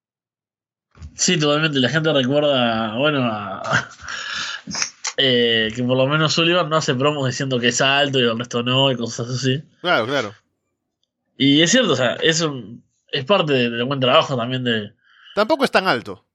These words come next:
Speaker 2: Si fuese más alto,
Speaker 1: <laughs>
Speaker 2: le, le escribirían estas promos.
Speaker 1: <laughs> También lo haría, es cierto.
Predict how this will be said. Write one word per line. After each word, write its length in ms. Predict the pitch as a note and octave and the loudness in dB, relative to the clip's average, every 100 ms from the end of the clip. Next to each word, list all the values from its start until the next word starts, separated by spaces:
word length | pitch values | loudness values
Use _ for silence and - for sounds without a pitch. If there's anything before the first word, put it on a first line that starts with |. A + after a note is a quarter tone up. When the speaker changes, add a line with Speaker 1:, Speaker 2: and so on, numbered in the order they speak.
| _ | _
Speaker 2:
Si 120 | - | -8
fuese 260 | D3+ C#4 - | -2 0 2
más 180 | A3 - | 2 2
alto, 200 | A#3 A3+ | 2 2
Speaker 1:
<laughs> 380 | A3+ G#3+ G#3+ A3+ | 2 2 0 0
Speaker 2:
le, 200 | G#3+ G#3 | 0 2
le 80 | D#3+ | 0
escribirían 500 | - E3+ F#3 A3 F3+ | 0 2 2 2 0
estas 200 | E3 C#3 | -2 -2
promos. 320 | D#3+ A2 A2 - G3 - | -2 -2 -6 -10 -10 -12
Speaker 1:
<laughs> 260 | G3+ - | -12 -8
También 380 | - E3+ - G3 G3 | -2 0 2 -2 -2
lo 80 | |
haría, 340 | F3+ E3+ D3+ C#3+ | -4 -2 -2 -4
es 160 | C#3 | -6
cierto. 500 | - C#3+ B2+ C3+ C3 | -2 -2 -2 -4 -6